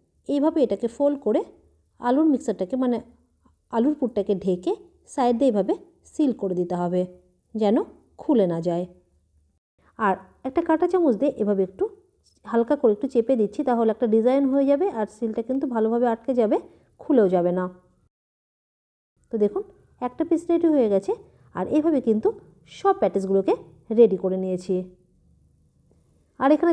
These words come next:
দেখতে পাচ্ছেন দুটো প্যাটিস আমি ট্রায়াঙ্গেল শেপে রেডি করেছি। আজকে তেলে ভেজে প্যাটিসগুলোকে রেডি করে নেব, যেটা আপনারা খুব সহজে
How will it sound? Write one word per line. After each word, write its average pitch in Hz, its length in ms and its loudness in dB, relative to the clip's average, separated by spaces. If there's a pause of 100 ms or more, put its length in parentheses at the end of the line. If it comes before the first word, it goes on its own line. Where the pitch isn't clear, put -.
দেখতে 302 260 0
পাচ্ছেন 262 240 0 (220)
দুটো 233 220 0
প্যাটিস 196 300 0
আমি 254 120 2 (340)
ট্রায়াঙ্গেল 294 440 2
শেপে 220 240 -4
রেডি 180 200 2
করেছি। 185 280 0 (560)
আজকে 269 300 0
তেলে 302 240 6
ভেজে 370 180 2 (100)
প্যাটিসগুলোকে 202 480 0 (320)
রেডি 190 220 2
করে 185 180 0
নেব, 180 120 0 (840)
যেটা 277 220 2
আপনারা 233 200 0 (200)
খুব 370 200 4
সহজে 220 220 2